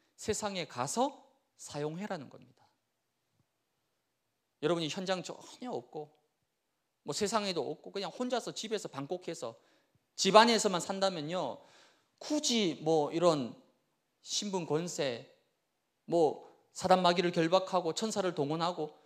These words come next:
이런 거 필요 없습니다. 이게 왜 필요합니까? 나 혼자 그냥 있는데 뭐가 필요합니까? 근데 여러분, 현장에 가보면, 그것도 창세기 삼 장의 어마어마한 흑암과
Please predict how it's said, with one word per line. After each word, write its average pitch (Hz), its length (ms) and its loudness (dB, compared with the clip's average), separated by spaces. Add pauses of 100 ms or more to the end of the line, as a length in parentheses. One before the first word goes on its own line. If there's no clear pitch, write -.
(200)
이런 285 260 4
거 226 140 6
필요 320 260 2
없습니다. 127 840 -2
이게 214 160 -2
왜 147 200 0
필요합니까? 107 680 -4 (760)
나 190 80 6
혼자 220 200 8
그냥 208 240 4
있는데 147 400 0
뭐가 127 260 4
필요합니까? 131 640 -2 (1160)
근데 160 160 2
여러분, 165 280 2
현장에 165 420 -4
가보면, 104 460 -12 (1080)
그것도 175 280 2
창세기 175 440 2
삼 180 220 -4
장의 170 200 0
어마어마한 196 480 6
흑암과 214 640 4